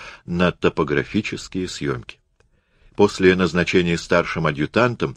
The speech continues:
и начальником исторического отделения главной квартиры Второй армии он значительную часть времени находился в Тульчине. Меня провожали в дорогу слухи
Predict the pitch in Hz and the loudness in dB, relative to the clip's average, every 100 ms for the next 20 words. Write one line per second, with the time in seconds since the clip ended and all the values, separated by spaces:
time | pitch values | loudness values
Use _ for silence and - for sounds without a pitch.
0 | - - - 80 80 - 101 98 82 87 | -12 -20 -4 0 0 2 2 2 0 0
1 | 78 - - - 90 90 - - - 80 | 0 -2 -8 -2 0 0 -2 -8 0 2
2 | 78 67 80 92 87 76 67 - - 78 | 2 2 4 6 4 0 -4 -10 -16 -2
3 | 80 98 101 85 85 - 85 78 98 82 | 2 4 2 0 -2 0 0 0 -2 -2
4 | - - 73 73 98 123 123 123 123 - | -4 -4 -2 -2 0 0 2 0 0 -6
5 | - - 98 101 92 85 - 73 71 - | -20 0 4 6 4 -6 -10 -6 -6 -2
6 | 123 127 117 120 - 110 107 - 82 90 | -4 -2 -2 -2 0 0 0 -2 2 2
7 | 90 87 87 _ - - 71 - 135 143 | 2 -2 -6 _ -20 -10 -8 -6 -4 0
8 | 190 - - 101 - _ _ - - 82 | -2 -2 -2 -2 -4 _ _ -10 -4 -2
9 | 82 - 73 67 64 62 _ _ _ _ | -4 -8 -8 -8 -10 -12 _ _ _ _
10 | - _ _ _ _ _ _ _ _ _ | -20 _ _ _ _ _ _ _ _ _
11 | _ _ _ _ _ _ _ - _ _ | _ _ _ _ _ _ _ -20 _ _
12 | 101 135 208 190 175 147 175 180 151 113 | 2 6 6 8 6 8 8 8 6 6
13 | 127 170 156 - 110 160 - 151 139 | 8 6 4 -2 2 4 6 4 4